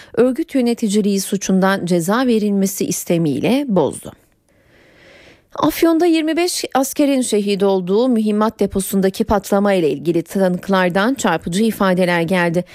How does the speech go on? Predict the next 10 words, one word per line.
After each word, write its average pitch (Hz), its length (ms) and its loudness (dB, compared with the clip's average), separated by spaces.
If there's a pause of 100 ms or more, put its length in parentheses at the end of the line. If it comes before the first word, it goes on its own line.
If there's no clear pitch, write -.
(160)
Askerlerin 202 600 0
mühimmat 196 480 0
taşınması 202 640 0
sırasında 208 800 -2
el 294 220 2
bombalarıyla 220 640 0
sa-, 202 240 -4
şakalaştıkları 180 800 0
iddia 165 360 0
edildi. 170 380 0